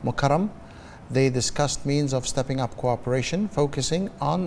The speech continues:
the economic security and humanitarian aspects of the ministry. Extended deepest gratitude to His Majesty King Hamad bin Isa Al Khalifa,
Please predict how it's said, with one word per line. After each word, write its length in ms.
the 140
economic 540
security 640
and 220
humanitarian 640
aspects 580
of 280
the 180
ministry. 840
Extended 680
deepest 420
gratitude 760
to 100
His 200
Majesty 380
King 200
Hamad 280
bin 140
Isa 260
Al 120
Khalifa, 440